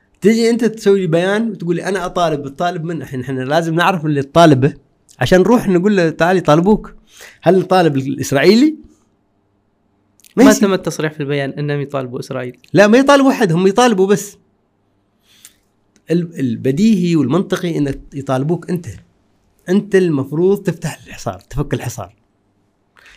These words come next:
Speaker 1: لو تأتي دول مجتمعة
Speaker 2: نعم.
Speaker 1: ينفك الحصار ترى على طول بسرعة. لو
Speaker 2: الضغط
Speaker 1: تأتي
Speaker 2: وكذا.
Speaker 1: خمس دول فقط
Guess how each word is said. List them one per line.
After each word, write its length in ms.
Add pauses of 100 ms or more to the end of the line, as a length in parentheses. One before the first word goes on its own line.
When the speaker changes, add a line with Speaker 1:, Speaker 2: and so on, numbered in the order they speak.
Speaker 1:
لو 180
تأتي 540 (340)
دول 400
مجتمعة 580 (140)
Speaker 2:
نعم. 280 (160)
Speaker 1:
ينفك 320
الحصار 340
ترى 180
على 140
طول 200
بسرعة. 500 (800)
لو 80
Speaker 2:
الضغط 140
Speaker 1:
تأتي 200
Speaker 2:
وكذا. 220
Speaker 1:
خمس 320
دول 260
فقط 320